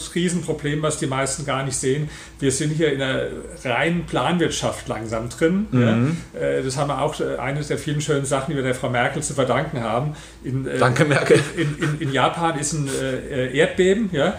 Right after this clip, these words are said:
Speaker 2: Ja.
Speaker 1: Kein anderes Land auf der Welt kommt auf die Idee, die Atomkraftwerke abzuschalten. Nicht mal die Japaner selbst, die bauen nämlich wieder neue. Ja?
Speaker 2: Ja.
Speaker 1: Bei uns werden sie abgeschaltet und stattdessen wird
Speaker 2: Ja.
Speaker 1: eine absolute absurde Planwirtschaft eingeführt.
Speaker 2: Ja.
Speaker 1: Dabei ist die Planwirtschaft längst auf der ganzen Welt widerlegt worden und wir machen sie jetzt im Energiebereich. Ja?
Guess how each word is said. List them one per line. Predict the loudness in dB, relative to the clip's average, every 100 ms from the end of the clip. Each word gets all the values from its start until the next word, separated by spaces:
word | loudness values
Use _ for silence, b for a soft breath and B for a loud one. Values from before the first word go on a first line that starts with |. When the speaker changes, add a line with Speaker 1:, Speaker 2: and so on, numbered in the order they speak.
| B
Speaker 2:
Ja. | 4 6
Speaker 1:
Kein | 6 4
anderes | 2 2 2
Land | 2 2
auf | 2
der | 2
Welt | 2 0 -2 0
kommt | 0 2
auf | 0
die | 0
Idee, | -2 0
die | 0
Atomkraftwerke | 2 0 2 0 2 0 0 -2
abzuschalten. | -6 -6 -2 0 0
Nicht | 0
mal | 0
die | 2
Japaner | 2 2 2 2
selbst, | 2 0 -2
die |
bauen | -2 0
nämlich | 0 -2
wieder | 2 2
neue. | 4 2 2 0
Ja? | 4
Speaker 2:
Ja. | 6 6 4
Speaker 1:
Bei | 2
uns | 2 2
werden | 0
sie | 0
abgeschaltet | -2 -2 -4 -4 -6 -2 0 0 -2
und | -2
stattdessen | 0 0 0 -2 -4 B B
wird | 6
Speaker 2:
Ja. | 6
Speaker 1:
eine | 6 2 0 -2
absolute | -4 -2 0 0
absurde | 0 2 2 2
Planwirtschaft | 0 0 2 0 2 0 0
eingeführt. | -2 -2 -2 -2 0 0 -2 B
Speaker 2:
Ja. | 4
Speaker 1:
Dabei | 4 2
ist | 0
die | 0
Planwirtschaft | -2 0 0 0 -2 0
längst | 0 2 0
auf | 0
der | 0
ganzen | 0 -2 -2
Welt | 0 0 -2
widerlegt | 0 2 0 0 0
worden | 2 2
und | -2
wir | 0
machen | 0 0
sie | 0
jetzt | -2 -2
im | -4
Energiebereich. | -2 -2 -2 -2 0 -2 -4 -8 -4
Ja? | -4